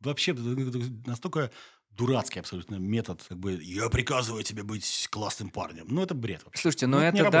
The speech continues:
Speaker 1: работает.
Speaker 2: ну в эту сторону да. Но если в другую, например, когда вот у многих родителей, мне кажется, есть такое, когда они видят, что их дети хотят совершить, например, такую же ошибку. Они на чём-то обожглись в своей жизни и
Speaker 1: Мгм.
Speaker 2: видят,
Speaker 1: С
Speaker 2: что
Speaker 1: этим
Speaker 2: их дети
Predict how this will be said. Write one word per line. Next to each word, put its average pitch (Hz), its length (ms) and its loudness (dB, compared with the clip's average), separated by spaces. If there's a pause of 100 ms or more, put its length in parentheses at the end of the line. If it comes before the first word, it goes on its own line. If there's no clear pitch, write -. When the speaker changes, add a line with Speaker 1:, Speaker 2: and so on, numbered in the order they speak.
(100)
Speaker 1:
работает. 156 120 2
Speaker 2:
ну 147 60 6
в 131 80 4
эту 170 180 6
сторону 160 380 4
да. 117 240 8
Но 131 120 4
если 160 240 2
в 151 60 -2
другую, 160 400 6
например, 101 420 -2
когда 135 800 4
вот 123 140 0
у 135 40 0
многих 143 280 0
родителей, 135 320 2
мне 127 100 0
кажется, 123 260 2
есть 127 240 0
такое, 160 360 4
когда 127 640 4 (400)
они 135 160 6
видят, 165 180 6
что - 200 2
их 127 160 4
дети 160 280 4
хотят 147 380 0
совершить, 135 400 2
например, 127 280 2
такую 139 300 2
же 131 100 4
ошибку. 120 380 0
Они 117 160 2
на 135 100 2
чём-то 117 280 0
обожглись 120 420 2
в - 40 -2
своей 107 240 2
жизни 90 320 -6
и - 20 -2
Speaker 1:
Мгм. 110 180 0
Speaker 2:
видят, 160 160 2
Speaker 1:
С - 40 2
Speaker 2:
что 175 80 4
Speaker 1:
этим 143 160 8
Speaker 2:
их - 20 6
дети 147 60 10